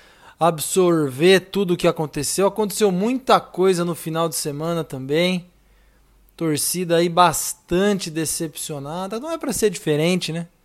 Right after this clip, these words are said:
Uma campanha aí que, infelizmente, já colocou o Guarani na zona de rebaixamento pra Série C de novo.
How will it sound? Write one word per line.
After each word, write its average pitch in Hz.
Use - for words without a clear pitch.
Uma 151
campanha 151
aí 151
que, 156
infelizmente, 147
já 151
colocou 151
o -
Guarani 143
na 151
zona 143
de 143
rebaixamento 147
pra 151
Série 143
C 160
de 165
novo. 175